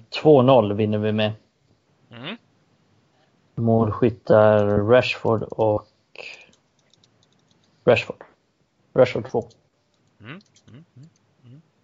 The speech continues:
Speaker 2: Då kan väl Adam få assist den här gången då, så säger jag,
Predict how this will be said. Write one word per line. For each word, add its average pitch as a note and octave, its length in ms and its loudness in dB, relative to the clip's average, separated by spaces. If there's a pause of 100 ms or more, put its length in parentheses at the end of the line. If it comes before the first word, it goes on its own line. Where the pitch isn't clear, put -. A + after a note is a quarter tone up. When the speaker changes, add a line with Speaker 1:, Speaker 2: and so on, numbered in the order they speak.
(880)
Speaker 2:
Då A#2 80 -20
kan A#2 140 -16
väl B2 100 -10
Adam G#2+ 200 -10
få A#2 100 -16
assist - 400 -16
den A#2 100 -16
här G2+ 120 -14
gången F2+ 240 -20
då, E2+ 80 -20
så - 160 -20
säger F2+ 280 -16
jag, F2 280 -14